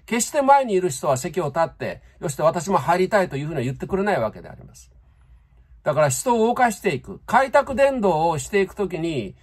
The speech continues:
必要なものは、これはもう情熱であってですね。だから上手に話すということが、まあ、できないわけですね。だから、まあ、ブラジルで、えー、お話をするときも、最初は私はレジュメを作ってですね、たまにチラチラ見ながら話してましたけど、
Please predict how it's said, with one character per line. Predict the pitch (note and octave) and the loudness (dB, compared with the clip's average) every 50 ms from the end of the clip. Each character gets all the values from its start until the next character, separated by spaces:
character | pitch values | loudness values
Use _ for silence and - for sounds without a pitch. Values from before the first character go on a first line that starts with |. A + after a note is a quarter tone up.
| _ _ _ | _ _ _
必 | - - - - - | -18 -18 -14 -6 -4
要 | A3+ A3+ | -2 0
な | A3 G#3+ G3+ | 2 2 4
も | F#3+ G3 F#3+ | 4 4 4
の | F3+ E3+ | 4 4
は、 | D3+ C3+ A#2+ A#2 | 4 4 2 2
こ | - G3+ | 2 2
れ | G3+ | 4
は | F#3 | 4
も | F3 D3 | 4 2
う | B2+ | 2
情 | B2+ D#3 F3+ G3 | 4 6 6 6
熱 | G3 G3 F#3 - F#3 | 6 4 0 -2 0
で | F#3 F3 | 2 2
あ | F3+ E3+ | 2 0
っ | - - | -2 -6
て | G#2 - | -16 -16
で | - - | -16 -18
す | - - | -16 -14
ね。 | C#3+ D3+ C#3+ - - - _ - _ - - - - - - | -12 -12 -14 -16 -20 -20 _ -20 _ -20 -20 -20 -20 -10 -8
だ | E3+ D#3+ | -4 -2
か | E3 | 0
ら | E3 D#3 | 0 0
上 | B2+ D3 G#3+ C4+ D4 D4+ | 2 4 4 4 4 4
手 | C#4+ E4 | 2 -2
に | D4+ B3 | -2 0
話 | D#3+ C#3+ F3+ F#3 F#3+ F#3 | 2 2 4 4 4 2
す | - | 0
と | - E3+ | -4 -6
い | D3+ | -4
う | C#3 | -4
こ | - D3 | -6 -6
と | C3 C#3 B2 | -4 -4 -2
が、 | A2+ G2+ F2+ - - - - - - | -2 -2 -4 -6 -10 -20 -20 -10 -4
ま | C#3 C3 | 0 0
あ、 | B2+ | 2
で | A#2 E3 F#3 | 4 2 2
き | F#3 C4 | 2 2
な | A3 F3 | 2 2
い | B2+ | 2
わ | A2+ G#2+ | 0 -4
け | - F#2+ | -6 -10
で | - - | -16 -16
す | - G#2+ | -14 -14
ね。 | G#2 F#2+ - - - - - - - - - - - - - - - - - | -14 -14 -16 -18 -20 -20 -20 -20 -20 -20 -20 -20 -20 -20 -20 -20 -20 -10 -6
だ | D3 D3 | -4 -2
か | C3+ C#3 | 0 2
ら、 | C3+ C3 C3 B2+ B2 B2 B2 B2 A#2+ A#2 A#2 | 4 4 4 4 4 2 2 0 0 0 0
ま | C#3+ D#3+ | 0 0
あ、 | |
ブ | D3 F3+ | 2 2
ラ | G#3+ A3 G#3+ | 2 2 2
ジ | G#3 A3+ | 0 -4
ル | A#3 A3+ | -2 -2
で、 | A3 A#3 A#3 A3+ A3 G#3 F3+ E3+ | 0 0 0 0 -2 -4 -4 -6
え | E3+ E3 E3 | -6 -6 -4
ー、 | |
お | D#3+ D#3+ | -4 -2
話 | F3 F3 E3+ - F#3+ | -2 -2 -4 -4 -4
を | F#3 | -6
す | - - G3 | -4 -2 -4
る | F#3+ F#3 | -4 -2
と | F#3+ | -4
き | F3+ E3+ D#3 | -6 -6 -6
も、 | D#3 E3 D3+ B2+ G#2+ F#2+ - - - | -4 -2 -2 -2 -2 -4 -8 -16 -6
最 | - - G3 G#3+ | -2 0 2 2
初 | G3 A#3 | 2 0
は | A3+ | -2
私 | A3+ G3+ A3+ G#3 F#3+ | -2 -2 -2 -2 0
は | G#3 F3 | 0 0
レ | E3 F3 F#3 | 2 0 0
ジ | F#3 G#3 | 0 0
ュ | G#3+ | 0
メ | G#3+ A3 | 2 2
を | A3 G#3+ | 2 0
作 | G3+ - - - G#3 | -2 -6 -10 -10 -8
っ | |
て | F#3+ - F#3+ | -6 -6 -8
で | - G2+ | -8 -8
す | F#3 - | -10 -8
ね、 | C3 C3 B2+ | -8 -6 -2
た | D3 F3 | -2 0
ま | F#3 F#3 | 2 2
に | F#3 F#3 | 2 0
チ | - G#3 | 0 -2
ラ | G3+ G3 | -2 -2
チ | - D#3+ | -2 -4
ラ | D3 | -4
見 | C#3 C#3+ D3 | -4 -2 -2
な | E3 E3 D#3 | -2 -2 -2
が | D3+ C3 | -2 -2
ら | A#2 | -2
話 | A2 C#3+ D3+ D3 C3 | -2 -4 -4 -4 -6
し | - | -6
て | - | -6
ま | C3 C3 C3 | -4 -4 -4
し | C3 - | -6 -8
た | A#2 G#2+ | -10 -12
け | - G2 | -10 -8
ど、 | F#2 G#2+ G2 F2 - - | -6 -6 -6 -6 -8 -10